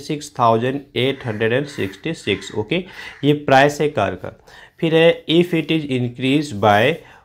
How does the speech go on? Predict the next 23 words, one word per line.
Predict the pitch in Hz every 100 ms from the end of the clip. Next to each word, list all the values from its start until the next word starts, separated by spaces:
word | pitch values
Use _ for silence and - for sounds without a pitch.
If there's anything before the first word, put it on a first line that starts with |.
| _ -
forty | 143 143 165 170 -
two | 160 170 -
thousand | 131 120 113 123 135
and | 147 147 -
forty | - 143 139
nine | 120 110
rupees, | 101 95 127 180 - _ _ _
find | 151 165 165
the | 165 135
new | 131 147 147
price | 113 123 123
of | 101
the | 98 147 147
car।" | 95 85 - - - _ 139
तो | 143 151 147
यहाँ | 127 139 170 170
पे | 170
कार | 170 123 120 143
का | 147
प्राइस | 147 139 143 143
दिया | 143 147
हुआ | 147 151
है | 165